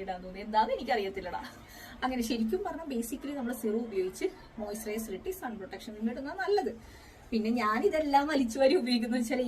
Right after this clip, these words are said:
ഏതെങ്കിലുമൊക്കെ നല്ലതുണ്ടാവും. അപ്പൊ നിങ്ങളോട് അത് പറഞ്ഞു തരാനും കൂടിയാണ് ട്ടോ ഞാനത് ഉപയോഗിക്കുന്നത്. പിന്നെ ഇപ്പൊ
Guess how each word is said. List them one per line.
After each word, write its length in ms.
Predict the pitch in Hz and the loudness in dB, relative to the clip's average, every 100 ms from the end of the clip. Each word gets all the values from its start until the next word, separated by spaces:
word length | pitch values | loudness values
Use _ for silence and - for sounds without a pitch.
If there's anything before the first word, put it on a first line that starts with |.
| 233 | 6
ഏതെങ്കിലുമൊക്കെ 480 | 233 294 330 349 381 339 | 6 4 2 2 2 2
നല്ലതുണ്ടാവും. 720 | 269 254 269 302 220 175 - - - - - - | 2 4 4 4 2 0 -6 -10 -12 -12 -20 -6
അപ്പൊ 120 | 247 320 | -2 0
നിങ്ങളോട് 300 | 370 320 302 339 | 2 4 4 4
അത് 80 | 330 359 | 0 0
പറഞ്ഞു 400 | 285 277 269 311 | 2 4 4 4
തരാനും 420 | 359 339 302 294 302 | 2 2 0 0 0
കൂടിയാണ് 380 | 302 359 233 240 | 2 2 4 2
ട്ടോ 100 | 247 208 - | 4 2 4
ഞാനത് 360 | 262 233 220 262 | 2 4 4 2
ഉപയോഗിക്കുന്നത്. 580 | 226 214 208 214 202 - - - - - | 6 6 6 4 -2 -4 -8 -14 -10 -4
പിന്നെ 200 | 339 370 | -2 2
ഇപ്പൊ 120 | 415 | 2